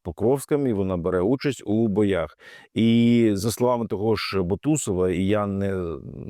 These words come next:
якби не збираюся йому не вірити, я цілком йому довіряю, що там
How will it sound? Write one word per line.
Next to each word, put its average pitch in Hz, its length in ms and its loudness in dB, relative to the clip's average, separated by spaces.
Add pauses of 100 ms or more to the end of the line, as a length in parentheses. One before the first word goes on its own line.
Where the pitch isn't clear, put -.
(160)
якби 90 280 -4
не 95 100 -2
збираюся 90 540 -4
йому 90 320 -4
не 104 220 -2
вірити, 120 640 2 (220)
я 87 460 -2
цілком 110 440 0
йому 95 180 -2
довіряю, 120 600 0 (340)
що 117 520 0
там 139 300 0